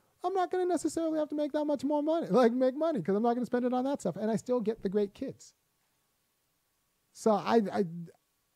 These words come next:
so what does it mean if you're, if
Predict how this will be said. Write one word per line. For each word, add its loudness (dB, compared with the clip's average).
so 6
what 8
does 4
it 2
mean 4
if 10
you're, 10
if 6